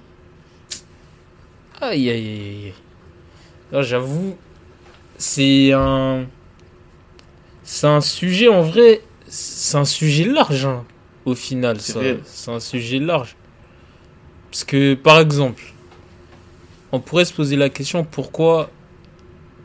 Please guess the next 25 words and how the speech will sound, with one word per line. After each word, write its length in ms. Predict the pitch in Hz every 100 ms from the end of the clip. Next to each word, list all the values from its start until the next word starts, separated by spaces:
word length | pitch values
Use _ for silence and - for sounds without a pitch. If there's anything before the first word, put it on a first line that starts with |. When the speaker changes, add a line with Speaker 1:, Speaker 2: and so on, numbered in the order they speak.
| - -
Speaker 1:
tout 100 | - 135
le 60 |
monde 320 | 139 151 139
croit 320 | - - 131 127
que 60 | -
c'est 220 | - 117
facile ? 500 | - 131 - 127 107 104 - - - - - - -
Speaker 2:
C'est 200 | - -
une 60 | 123
réelle 220 | 123 123
question. 320 | 123 123 -
Speaker 1:
C'est 180 | 104 - - - - - -
Speaker 2:
Parce 120 | - -
que 80 |
maintenant, 220 | 135 123 143
on 100 | 127
a 60 |
accès 240 | 110 - 120
à 40 |
tout. 160 | - 123 - - - - - - - - - - - - - - -
Speaker 1:
Ah 100 | 110
ouais. 120 | 95 - - - - - - - - - - -
Speaker 2:
Tout 200 | - 160
est 20 | 156
easy. 360 | 135 120 120